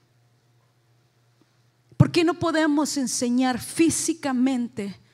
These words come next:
lo que Él significa para nosotros? Y de una manera que lo podemos hacer físicamente es a través del ayuno y la oración. Va combinado. Siempre que usted lo ve en la Biblia, va a ir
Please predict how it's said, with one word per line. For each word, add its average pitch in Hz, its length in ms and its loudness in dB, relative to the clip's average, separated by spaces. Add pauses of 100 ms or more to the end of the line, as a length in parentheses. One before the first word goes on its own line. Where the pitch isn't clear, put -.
(340)
lo 247 160 0
que 277 120 0
Él 269 100 0
significa 254 640 -2
para 226 220 -2
nosotros? 226 840 -8 (300)
Y 269 100 2
de 269 80 0
una 285 160 4
manera 277 460 0
que 285 100 -4
lo 262 100 -4
podemos 262 460 -2
hacer 247 260 -6
físicamente 269 840 -4
es 247 120 -6
a 262 60 -6
través 240 300 -4
del 240 140 -4
ayuno 262 420 0
y 254 40 -2
la 226 160 -4
oración. 202 560 -6 (1500)
Va 240 100 -2
combinado. 262 500 0
Siempre 320 380 -2
que 330 80 -4
usted 294 240 -4
lo 285 100 -2
ve 277 100 -4
en 285 60 -4
la 262 120 -4
Biblia, 254 460 0 (260)
va 240 60 4
a 247 60 2
ir 254 160 -2